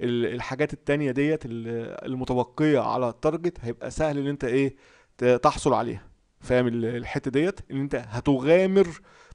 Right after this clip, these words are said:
بالربح اللي انت عملته. فانا اعتقد ان، آه، هذا ال-، الاكونت سهل،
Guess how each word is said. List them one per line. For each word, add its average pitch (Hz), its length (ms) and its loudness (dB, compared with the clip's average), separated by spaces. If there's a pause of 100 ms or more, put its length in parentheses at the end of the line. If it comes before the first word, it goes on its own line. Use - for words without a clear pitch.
بالربح 143 760 -2
اللي 135 140 2
انت 151 140 -2
عملته. 117 420 -4 (1080)
فانا 170 520 4
اعتقد 175 380 0
ان، 127 560 0 (440)
آه، 120 320 2
هذا 143 240 2
ال-، 135 140 -2
الاكونت 135 760 -2
سهل، 127 300 2